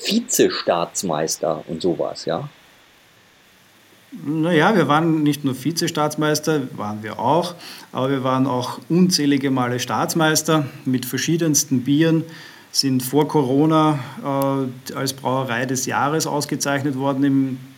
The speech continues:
Speaker 2: Jahre zweitausendneunzehn, weil keiner mehr an, an quasi ersten Plätzen gewonnen hat.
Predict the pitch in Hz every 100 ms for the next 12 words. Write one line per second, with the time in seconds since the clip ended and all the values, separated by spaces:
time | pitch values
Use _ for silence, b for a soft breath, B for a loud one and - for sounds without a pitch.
0 | - _ 123 120 131 131 135 131 131 135
1 | 131 127 117 127 - 135 135 135 B B
2 | B - 123 120 127 135 131 127 127 131
3 | 131 B B - 120 120 120 120 117 120
4 | 120 120 123 120 123 117 B B _ 135
5 | 127 - 123 117 127 127 - 135 135 120
6 | 131 135 127 131 -